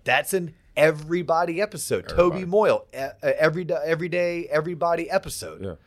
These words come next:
Speaker 1: Um, Laura Hartman.
Speaker 2: Shout out Laura Hartman.
Speaker 1: Yeah, I mean, it's, we have plenty of episodes that are that way, and we do have some that we lean into
Speaker 2: Geek out, as you call it.
Speaker 1: Geek out into more, into the mortgages.
Speaker 2: Yeah.
Speaker 1: Yep. But today,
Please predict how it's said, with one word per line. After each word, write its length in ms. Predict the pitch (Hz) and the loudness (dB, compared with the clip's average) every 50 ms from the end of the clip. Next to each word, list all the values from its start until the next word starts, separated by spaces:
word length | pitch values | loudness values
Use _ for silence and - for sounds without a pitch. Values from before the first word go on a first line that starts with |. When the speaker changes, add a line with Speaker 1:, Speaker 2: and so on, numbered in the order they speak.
| _ _ _ _ - | _ _ _ _ 2
Speaker 1:
Um, 480 | - 127 127 123 120 117 113 113 113 - - | 6 8 8 8 8 6 2 -4 -16 -14 -2
Laura 300 | 120 139 180 202 202 175 | 4 6 8 8 8 6
Hartman. 460 | - - 202 220 196 135 101 90 80 - _ | 6 4 4 4 4 2 -4 -14 -16 -18 _
Speaker 2:
Shout 200 | - - 76 78 | -20 -20 -18 -18
out 100 | 76 - | -16 -16
Laura 180 | 78 80 78 | -16 -18 -18
Hartman. 260 | 78 85 95 - - - | -18 -18 -20 -6 -2 0
Speaker 1:
Yeah, 160 | - 208 - - 123 | 0 0 -2 -6 -6
I 20 | |
mean, 220 | 135 147 147 135 147 | -4 -2 0 0 0
it's, 360 | 202 - - - - - - _ _ _ _ _ _ - _ _ | -2 -2 -6 -10 -12 -12 -14 _ _ _ _ _ _ -20 _ _
we 100 | - 165 | 0 2
have 240 | 226 240 202 - - | 2 2 2 0 -4
plenty 260 | - - 233 247 220 | -6 -4 -4 -2 0
of 80 | 170 147 | 0 0
episodes 360 | 165 160 - - - 147 123 | 0 -2 -4 -6 -8 -6 -4
that 60 | 127 | -4
are 40 | 131 | -2
that 120 | 131 127 151 | -2 -2 -4
way, 200 | 175 190 175 226 | -4 -6 -6 -8
and 100 | 233 220 | -8 -6
we 80 | 220 | -2
do 80 | 185 196 | -2 -2
have 100 | 190 160 | -2 -2
some 200 | - 156 151 147 | -6 -8 -6 -6
that 120 | 147 143 135 | -6 -6 -6
we 120 | 139 139 | -8 -10
lean 460 | 131 123 120 117 123 123 131 127 127 - | -10 -10 -10 -10 -10 -10 -10 -12 -14 -14
into 680 | - 120 120 123 120 - - - 123 113 110 107 101 95 | -14 -14 -12 -12 -12 -12 -10 -6 -6 -4 -4 -4 -6 -6
Speaker 2:
Geek 220 | 87 82 78 - | -8 -12 -10 -8
out, 220 | - 80 78 - | -6 -6 -6 -8
as 200 | - 76 73 71 | -10 -12 -14 -14
you 80 | 76 73 | -16 -14
call 220 | - 76 71 71 | -10 -10 -10 -8
it. 100 | 71 71 _ _ _ _ - 90 | -10 -12 _ _ _ _ -20 -12
Speaker 1:
Geek 300 | 90 107 110 104 101 - | -8 -8 -8 -6 -4 -4
out 140 | 107 98 92 | -4 -4 -4
into 100 | 98 92 | -6 -10
more, 160 | 87 90 - | -14 -16 -16
into 160 | - 104 85 90 | -18 -18 -18 -18
the 60 | 82 | -18
mortgages. 460 | 78 - 90 80 65 - - - - | -14 -12 -12 -12 -12 -14 -16 -8 2
Speaker 2:
Yeah. 80 | 160 175 | 4 4
Speaker 1:
Yep. 180 | 175 175 - _ _ _ _ _ | 4 2 0 _ _ _ _ _
But 160 | - 165 165 | -2 -2 0
today, 520 | - 196 202 208 208 208 202 196 185 170 | 2 2 4 4 4 4 2 0 -2 -6